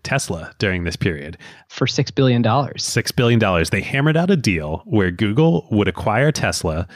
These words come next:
Speaker 1: Uh, again, this is the beginning of two thousand thirteen,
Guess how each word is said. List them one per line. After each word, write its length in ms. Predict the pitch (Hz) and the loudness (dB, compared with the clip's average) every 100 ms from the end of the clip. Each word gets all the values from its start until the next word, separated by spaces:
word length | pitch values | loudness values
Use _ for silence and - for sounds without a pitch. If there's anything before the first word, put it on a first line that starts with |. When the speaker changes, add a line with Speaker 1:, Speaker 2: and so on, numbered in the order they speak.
| - _ - | -20 _ -4
Speaker 1:
Uh, 300 | 92 87 82 | -2 0 0
again, 240 | - 98 90 | 0 0 0
this 160 | 90 | 0
is 120 | - - | 0 0
the 80 | |
beginning 260 | 92 107 123 | 0 2 2
of 60 | 127 | 2
two 100 | - | 2
thousand 300 | 123 117 131 | 2 2 2
thirteen, 480 | 117 - 87 80 | 0 0 -2 -4